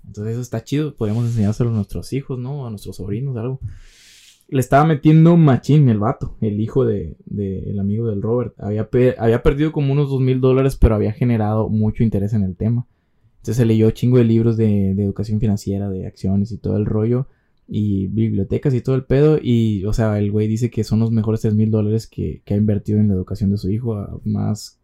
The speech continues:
contando universidad, o sea, haciendo a un lado universidad así, esos tres mil dólares para que él aprendiera sobre, sobre finanzas, sobre acciones, es lo que más ha invertido en él.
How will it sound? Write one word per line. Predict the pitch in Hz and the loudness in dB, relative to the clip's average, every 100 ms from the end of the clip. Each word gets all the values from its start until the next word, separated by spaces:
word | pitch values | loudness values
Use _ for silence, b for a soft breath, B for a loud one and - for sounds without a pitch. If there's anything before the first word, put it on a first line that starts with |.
| _ | _
contando | - 104 98 113 | -4 -2 0 2
universidad, | 131 123 107 - 104 104 | 4 2 0 -4 -4 -2
o | 113 | 0
sea, | 113 107 85 | 0 -2 -6
haciendo | 110 113 127 | -6 -4 0
a | 135 | 0
un | 135 | 2
lado | 131 131 | 4 4
universidad | 135 131 110 110 110 | 4 2 0 -2 -4
así, | 117 117 135 - _ _ _ _ | -4 -4 -6 -10 _ _ _ _
esos | 123 | -14
tres | - 113 | -10 -8
mil | 117 120 | -4 -2
dólares | 127 123 113 | -2 -2 0
para | 120 104 | 0 0
que | 110 | -2
él | 110 | -2
aprendiera | 117 110 104 117 | -2 -4 -4 -4
sobre, | 123 117 107 95 90 | -4 -4 -4 -6 -8
sobre | - 101 98 | -8 -6 -8
finanzas, | - 104 101 113 117 | -6 -4 -4 -6 -6
sobre | 110 101 90 | -6 -4 -4
acciones, | 95 - 104 113 104 | -6 -4 -4 -4 -6
es | 101 - | -8 -6
lo | - 107 | -4 -2
que | 101 | -2
más | 87 104 104 - | -2 -2 -4 -4
ha | 107 | -6
invertido | 101 98 101 | -6 -8 -8
en | 90 | -8
él. | 95 | -10